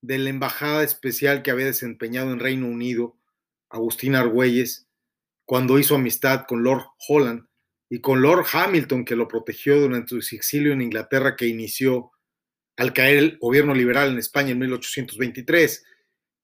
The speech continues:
Pero cuando regresa a España, tras la muerte de Fernando séptimo, en mil ochocientos treinta y cuatro, Agustín Argüelles participa en la redacción de la Constitución de mil ochocientos treinta y siete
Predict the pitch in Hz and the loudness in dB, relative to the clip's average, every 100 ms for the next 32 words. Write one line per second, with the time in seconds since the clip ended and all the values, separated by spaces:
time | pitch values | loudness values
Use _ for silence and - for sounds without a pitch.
0 | _ 160 165 165 170 165 _ _ _ _ | _ 4 8 8 8 4 _ _ _ _
1 | 151 165 165 180 208 240 233 - - 202 | 0 2 4 4 4 6 4 2 2 2
2 | 135 123 120 - - - 127 139 147 180 | 0 -4 -10 -14 -12 -6 -2 0 2 2
3 | 175 165 143 139 170 156 147 180 - 117 | 2 2 0 -2 0 0 2 0 -4 -12
4 | 117 117 _ _ _ _ _ 117 131 190 | -12 -14 _ _ _ _ _ -8 2 4
5 | 190 - 175 170 147 139 135 131 180 160 | 2 2 0 0 -2 0 0 2 2 2
6 | 113 117 _ _ _ _ _ _ _ _ | -2 -12 _ _ _ _ _ _ _ _
7 | _ _ _ _ _ _ - 160 160 233 | _ _ _ _ _ _ -6 -4 0 4
8 | 233 208 202 147 135 - - 151 147 180 | 6 8 8 8 2 -4 -6 -4 -4 -2
9 | 180 175 143 135 127 - 160 156 139 123 | 0 2 2 0 -2 -2 -2 0 0 -4
10 | 117 120 113 151 143 143 143 - - 139 | -10 -10 -6 -4 -2 -2 -4 -4 -10 -10
11 | - 120 113 117 113 151 151 151 143 - | -8 -8 -6 -4 -2 2 2 2 -2 -4